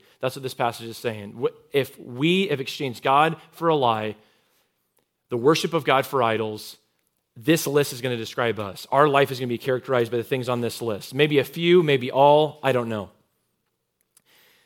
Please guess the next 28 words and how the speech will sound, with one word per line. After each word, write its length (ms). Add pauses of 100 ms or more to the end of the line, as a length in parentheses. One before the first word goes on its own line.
(680)
And 240 (360)
even 320
if 520
we 160
must, 440
uh, 360 (600)
do 160
all 220
these 160
things 220
in 40
order 160
to 80
get 220
this, 380 (880)
this 240
is 100
what 140
a 40
defective 400
mind 220
does 180
in 120
real 160
time. 360
And 120
it's 160
because, 560